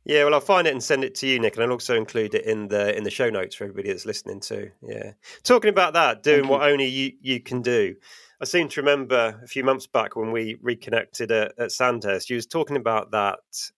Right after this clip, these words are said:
Speaker 1: then. And did you say kind of one of the things that only you can do as the senior leader is go around and build those relationships and inspire confidence in the people?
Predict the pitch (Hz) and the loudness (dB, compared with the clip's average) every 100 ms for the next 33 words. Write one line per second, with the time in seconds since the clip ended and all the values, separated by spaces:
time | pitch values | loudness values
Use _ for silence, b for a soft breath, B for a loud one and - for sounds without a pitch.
0 | - 110 123 98 90 95 104 _ _ 110 | -12 -2 0 0 -4 -12 -20 _ _ -6
1 | 101 101 101 101 - _ 156 185 170 - | -4 -4 -8 -12 -16 _ -10 -6 -4 0
2 | 185 170 151 131 139 139 131 127 131 131 | 2 2 -2 -2 0 0 0 -2 -2 0
3 | 139 127 127 120 120 107 123 117 107 113 | -2 -2 -4 -8 -8 -2 0 -2 -4 -6
4 | 127 113 113 117 110 110 113 104 - B | -2 -2 0 0 0 2 2 0 -10 B
5 | B B B 127 120 117 117 113 107 107 | B B B 2 4 4 4 2 2 0
6 | 104 92 127 113 110 104 104 104 98 95 | 0 0 2 2 2 2 2 -2 -2 -6
7 | 90 110 - - 107 104 - 113 107 104 | -8 -6 -6 -4 -4 -4 -4 0 2 0
8 | 98 98 - 117 101 104 107 - 113 110 | -2 -6 -12 -14 -8 -4 -4 -4 -6 -6
9 | 131 123 135 | -6 -6 -10